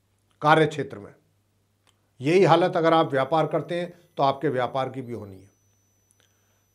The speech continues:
तो ये सूर्य देव के कारण आपके मान सम्मान में कमी होगी, और ये चीज़ आपको बहुत हद तक परेशान करेगी,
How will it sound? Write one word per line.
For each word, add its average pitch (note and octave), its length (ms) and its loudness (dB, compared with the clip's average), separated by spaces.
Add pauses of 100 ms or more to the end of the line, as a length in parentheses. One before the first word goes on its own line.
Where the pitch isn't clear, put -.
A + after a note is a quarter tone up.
तो D#3 40 -4
ये G3 240 6
सूर्य G#3+ 320 0
देव F3+ 200 0
के F3 140 -2
कारण D#3 400 0 (360)
आपके D3+ 340 0
मान B2 380 -2
सम्मान D#3+ 340 -2
में E3 180 -6
कमी E3 220 -4
होगी, E3 360 -4 (1400)
और C3+ 120 -4
ये E3 200 4
चीज़ G3 260 -2
आपको D#3+ 300 2
बहुत C#3 360 -2
हद A#2+ 180 -6
तक D#3+ 160 -6
परेशान D3 420 -2
करेगी, D#3+ 400 -2